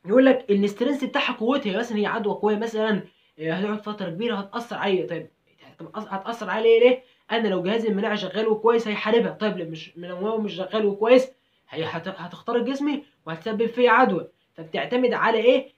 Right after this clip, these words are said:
بتعتمد على عددها، قوتها، انا شخصيًا قو-، جهازي المناعي عامل ايه.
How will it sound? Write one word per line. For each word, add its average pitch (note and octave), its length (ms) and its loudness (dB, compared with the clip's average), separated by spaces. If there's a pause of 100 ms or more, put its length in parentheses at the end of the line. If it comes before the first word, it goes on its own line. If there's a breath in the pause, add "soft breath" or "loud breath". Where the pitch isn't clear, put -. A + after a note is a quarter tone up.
بتعتمد G3+ 500 -2
على G#3+ 260 -2
عددها، G#3+ 600 0 (340)
قوتها، C4 560 0 (120)
انا C4 240 4
شخصيًا C4+ 760 0 (160)
قو-، G3 40 -4 (160)
جهازي G3 360 -4
المناعي G#3 260 -2
عامل G3+ 260 -2
ايه. C#3 300 -4